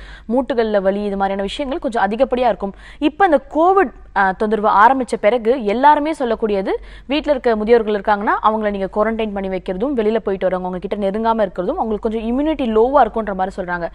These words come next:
ஆனா கொஞ்சம் வயதான பிறகு கூட நம்ம கொஞ்சம் ஹெல்தியான life ஸ்டைலை lead பண்ணலாம், கொஞ்சம் ஆரோக்கியமாவும் சுறுசுறுப்பாவும் இருக்கலாம்னு சொல்லிட்டு நிறைய பேர் சொல்லி நான் கேள்விப்பட்டிருக்கேன். அவங்க இது மாதிரியான வரைமுறைகள்லாம் கடைபிடிக்கிறதுக்கு என்னென்ன விஷயங்கள்லாம் ஃபாலோ பண்ணணும், பொதுவா கொஞ்சம் ஏஜ் ஆகும்போது என்ன மாதிரியான நோய்கள் அதிகப்படியா வரதுக்கான வாய்ப்புகள் இருக்கு?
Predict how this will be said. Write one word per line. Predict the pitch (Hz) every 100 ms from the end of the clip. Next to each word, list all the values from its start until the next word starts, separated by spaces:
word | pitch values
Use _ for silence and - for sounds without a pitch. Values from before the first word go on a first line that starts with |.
| - - -
ஆனா | 220 226 302
கொஞ்சம் | 311 240
வயதான | 208 202 285 359 349
பிறகு | - 285 254 240
கூட | 311
நம்ம | - 311
கொஞ்சம் | 220 220
ஹெல்தியான | 196 226 277 285 302
life | 302 226 -
ஸ்டைலை | 254 220 214
lead | 247
பண்ணலாம், | 247 220 202 208
கொஞ்சம் | 208 208
ஆரோக்கியமாவும் | 185 208 226 220 214 202
சுறுசுறுப்பாவும் | 240 - 294 311 240 254 247
இருக்கலாம்னு | 226 226 220 233
சொல்லிட்டு | 214 277
நிறைய | 226 214
பேர் | 220
சொல்லி | 202 208
நான் | 226 196 185
கேள்விப்பட்டிருக்கேன். | 180 170 - - - - - 254
அவங்க | 220 220
இது | 214
மாதிரியான | 233 277 254
வரைமுறைகள்லாம் | 220 226 214 202 233 240
கடைபிடிக்கிறதுக்கு | 214 226 202 185 247 269
என்னென்ன | 233 339 392
விஷயங்கள்லாம் | 254 - 208 311 -
ஃபாலோ | 202 254 233
பண்ணணும், | 196 359 -
பொதுவா | 294 392 440
கொஞ்சம் | 294 240
ஏஜ் | 196 202 247
ஆகும்போது | 277 208 254
என்ன | 277 208
மாதிரியான | 233 214 196
நோய்கள் | 208 294 294 202
அதிகப்படியா | 180 185 190 180
வரதுக்கான | 165 - 175
வாய்ப்புகள் | 175 170 175 165
இருக்கு? | 143 165 -